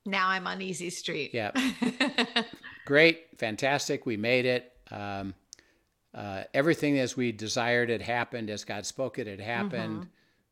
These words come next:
Speaker 2: We're good. Okay, well, <laughs> uh, not quite. Um, what, what was, they had a little bit of a problem.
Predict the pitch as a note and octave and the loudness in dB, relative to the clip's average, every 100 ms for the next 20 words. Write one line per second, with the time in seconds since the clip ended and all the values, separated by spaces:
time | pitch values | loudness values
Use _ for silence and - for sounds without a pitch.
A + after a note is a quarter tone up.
0 | _ B2 A#2 A2 E2 - _ _ _ _ | _ -8 -6 -4 -6 -10 _ _ _ _
1 | _ _ _ _ _ _ - A#2+ A#2+ A#2+ | _ _ _ _ _ _ -10 -6 -2 0
2 | C3+ B2 - - - B4+ - C5+ D4 - | 0 -2 -6 -14 -16 -6 -6 -4 -6 -6
3 | - - - - - - B2+ A#2 A#2 A#2 | -14 -18 -18 -18 -20 -10 -4 -2 0 -2
4 | - B2 E3+ - D#3+ A2 - _ _ _ | -4 0 0 2 0 0 -2 _ _ _
5 | - A2+ A2 G#2+ G#2 - _ - _ _ | -8 -6 -4 -6 -8 -14 _ -20 _ _
6 | _ _ _ _ - B2+ E3+ - C3 E3 | _ _ _ _ -4 2 2 0 0 0
7 | F#3 D#3 - - D3+ F#3 C#3+ C3+ B2+ B2+ | 2 -2 -2 2 4 4 2 0 0 -2
8 | A#2 - D#3 D#3 - | -2 -8 -8 -8 -14